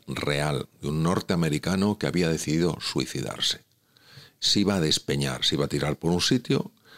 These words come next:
y, y lo tenía claro. Entonces fue a cruzar una calle,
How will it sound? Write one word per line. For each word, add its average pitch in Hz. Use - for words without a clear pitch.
y, 67
y 71
lo 69
tenía 71
claro. -
Entonces -
fue 90
a -
cruzar 87
una 76
calle, 95